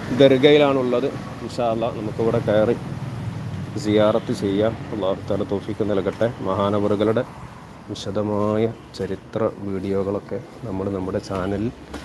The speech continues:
അപ്ലോഡ് ചെയ്തിട്ടുണ്ട്. കാണാത്തവരൊക്കെ അത് കാണണം. മഹാനവറുകൾ ഷുഗർ രോഗിക്ക് ചായയിൽ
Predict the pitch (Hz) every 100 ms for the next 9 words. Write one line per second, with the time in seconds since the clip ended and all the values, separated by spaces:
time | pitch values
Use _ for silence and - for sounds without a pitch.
0 | - - 98 - 107 113 107 95 92 -
1 | 98 90 104 - - 92 92 95 98 101
2 | 98 101 95 - 90 92 95 120 - -
3 | - - - - - - - 101 95 101
4 | 101 101 101 107 110 - - - - -
5 | 101 104 110 107 104 101 - 113 - -
6 | - - - - - - - 107 107 107
7 | 107